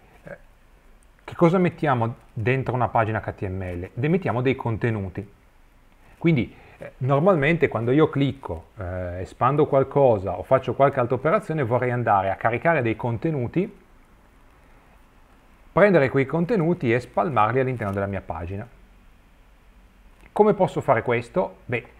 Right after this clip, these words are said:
devo avere un, un, alcuni punti di riferimento. Innanzitutto devo capire come rappresento i dati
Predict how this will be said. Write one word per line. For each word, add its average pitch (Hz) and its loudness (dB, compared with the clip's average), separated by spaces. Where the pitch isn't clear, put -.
devo 147 6
avere 160 6
un, 147 0
un, 143 -2
alcuni 151 4
punti 135 -2
di 131 2
riferimento. 110 -2
Innanzitutto 175 2
devo 147 4
capire 113 -2
come 180 0
rappresento 120 -2
i 113 0
dati 98 -8